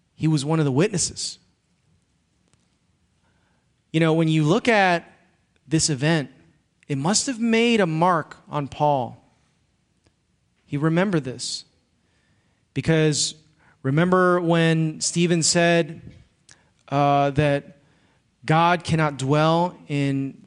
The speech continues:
places made by human hands? Paul uses that exact same phrase in Acts chapter seventeen as he is speaking to the Areopagus in Athens. And so this must have made a deep impression upon him.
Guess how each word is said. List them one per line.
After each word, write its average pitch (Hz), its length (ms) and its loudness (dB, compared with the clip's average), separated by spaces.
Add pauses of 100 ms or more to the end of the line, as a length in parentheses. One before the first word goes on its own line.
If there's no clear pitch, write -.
(100)
places 165 500 0
made 151 340 0
by 147 140 0
human 147 340 -4
hands? 143 640 -8 (1040)
Paul 185 280 0
uses 165 640 -2
that 151 240 -2
exact 156 480 -2
same 190 500 -2
phrase 170 600 -2
in 139 160 -10
Acts 151 280 -6
chapter 160 360 -4
seventeen 147 640 -4
as 135 140 -4
he 170 360 -6
is 143 260 0
speaking 170 500 -4
to 139 120 -8
the 143 100 -4
Areopagus 139 800 -4
in 117 80 -14
Athens. - 560 -12 (1700)
And 127 80 -10
so 135 120 -2
this 180 220 0
must 202 240 0
have 160 120 0
made 165 280 2
a 143 80 0
deep 143 500 -2
impression 175 560 -2
upon 147 360 -8
him. 123 280 -12